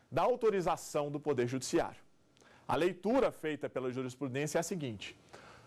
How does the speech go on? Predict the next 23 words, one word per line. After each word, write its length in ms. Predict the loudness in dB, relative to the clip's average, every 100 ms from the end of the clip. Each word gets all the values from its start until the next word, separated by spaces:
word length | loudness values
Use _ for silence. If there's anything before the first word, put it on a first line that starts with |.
| 0
ora, 300 | 2 2 -2
se 500 | -8 -2 2 2 0 0
essa 280 | 0 2 0
autoridade 800 | 0 2 2 2 0 0 -6 -14
será 400 | -4 0 2 0
submetida 840 | -2 -6 -8 -8 -2 0 0 -2 -8 _ -20 -18 -2
a 140 | 0
um 160 | 0 -2
foro 420 | 2 4 4 2
especial 840 | -2 -2 -4 2 2 4 2 -2 -14
por 140 | -16 -4
prerrogativa 680 | 0 2 0 -2 -6 -8
de 80 | -8
função, 480 | -10 -10 0 0 0 -8 _ _ _ _ _ -12
a 180 | -4 -4
investigação 880 | -4 -2 -2 -2 -2 0 0 -4 -6
criminal 560 | -6 -4 0 2 2 -2 _ _ _ _
também 400 | -2 0 0 0
deve 300 | 2 2 0
passar 560 | -4 -4 0 0 0 -6 _ _ _
por 160 | 2 4
essa 260 | 4 2 -4
supervisão. 760 | -4 0 2 2 2 0 -2